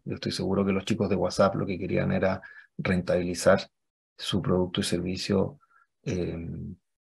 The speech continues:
cobrándote un-, una tarifa anual. ¿Qué, qué apareció? Se acuérdate, eran noventa y nueve centavos de dólar al año.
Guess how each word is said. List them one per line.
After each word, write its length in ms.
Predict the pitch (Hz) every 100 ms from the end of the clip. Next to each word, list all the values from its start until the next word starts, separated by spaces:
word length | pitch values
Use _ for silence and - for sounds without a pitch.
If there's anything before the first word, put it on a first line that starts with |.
| _
cobrándote 680 | 95 87 92 - 90 85
un-, 340 | - 92 92 85
una 180 | 90 85
tarifa 320 | - - -
anual. 340 | - 127 98 - -
¿Qué, 180 | - 95
qué 120 | 113
apareció? 480 | - 101 101 143 170
Se 120 | -
acuérdate, 340 | - 120 - 107
eran 180 | 117 117
noventa 240 | 117 107
y 40 |
nueve 180 | 110 131
centavos 320 | 131 120 131
de 60 | 123
dólar 200 | 135 110
al 60 | 113
año. 280 | 113 90